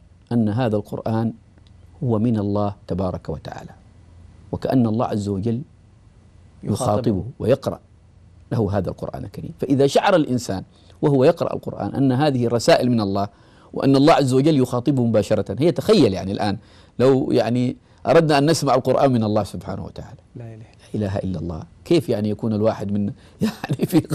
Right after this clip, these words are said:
Speaker 1: غاية الحضور القلب والاستجماع ال-، ال-، الفكري والروحي والقلبي،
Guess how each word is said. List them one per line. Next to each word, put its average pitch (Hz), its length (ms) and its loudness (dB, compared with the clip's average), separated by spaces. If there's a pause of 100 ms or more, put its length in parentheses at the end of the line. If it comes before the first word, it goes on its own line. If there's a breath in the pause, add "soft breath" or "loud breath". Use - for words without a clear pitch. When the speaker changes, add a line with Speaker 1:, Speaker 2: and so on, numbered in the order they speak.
Speaker 1:
غاية 165 280 6
الحضور 160 1000 2
القلب 175 560 2
والاستجماع 165 1120 2
ال-، 156 240 6
ال-، 143 200 4
الفكري 139 680 0
والروحي 135 720 0
والقلبي، 156 640 -2